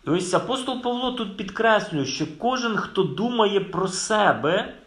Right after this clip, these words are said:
що він є мудрий,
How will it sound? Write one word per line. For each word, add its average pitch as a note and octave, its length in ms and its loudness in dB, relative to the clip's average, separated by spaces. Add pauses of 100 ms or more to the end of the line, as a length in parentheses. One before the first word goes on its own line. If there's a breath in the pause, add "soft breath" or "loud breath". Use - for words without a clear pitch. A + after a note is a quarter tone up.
(1700 soft breath)
що - 240 -2
він G#3+ 260 0
є F3+ 220 0
мудрий, E3+ 800 -2